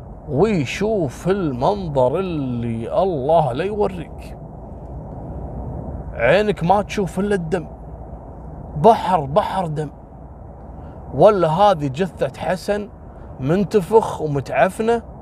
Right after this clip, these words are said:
الظاهر صار له يومين ثلاثة متوفي، ومنحور لدرجة أن رقبته شوي وتنقطع. وانصدم من الموقف، وطلع ركض، بلغ رجال الأمن في الموضوع وحضروا،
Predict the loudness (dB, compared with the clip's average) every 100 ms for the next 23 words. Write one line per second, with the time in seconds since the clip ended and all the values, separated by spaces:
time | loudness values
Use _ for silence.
0 | -16 -16 -8 0 2 6 6 6 2 2
1 | 4 4 4 2 2 -2 0 2 2 0
2 | -2 -2 -2 -2 -12 -12 -16 -18 -10 -2
3 | 2 4 4 0 2 6 6 6 2 -2
4 | -16 -20 -12 0 0 4 4 4 4 2
5 | 4 2 2 0 0 -4 4 4 6 2
6 | 0 0 0 -6 -10 -10 -14 -14 -16 -18
7 | -18 -18 -18 -16 -14 -14 -14 -12 -12 -14
8 | -12 -12 -10 0 2 4 2 4 2 2
9 | 0 -2 -2 -14 -16 -18 -18 -18 -18 -18
10 | -18 -18 -16 -6 0 6 8 8 8 2
11 | 4 2 2 0 2 2 -2 -2 2 2
12 | 2 -4 -6 -4 -2 -2 0 0 -2 -6
13 | -4 2 4 4